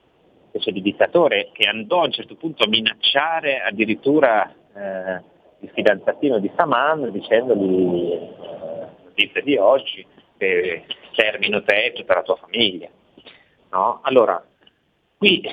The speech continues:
si può dare la colpa alla polizia che è agito tardi,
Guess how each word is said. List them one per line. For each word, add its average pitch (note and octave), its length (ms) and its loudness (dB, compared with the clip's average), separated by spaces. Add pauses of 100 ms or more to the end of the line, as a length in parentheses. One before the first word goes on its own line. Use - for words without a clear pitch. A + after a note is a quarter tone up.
(380)
si - 120 -8
può - 140 0
dare B2 220 6
la A#2 140 2
colpa A2 760 2 (380)
alla F#2 280 -10
polizia F#2+ 840 0
che G2+ 120 -6
è - 20 -2
agito F#2 300 -6
tardi, F2+ 720 -2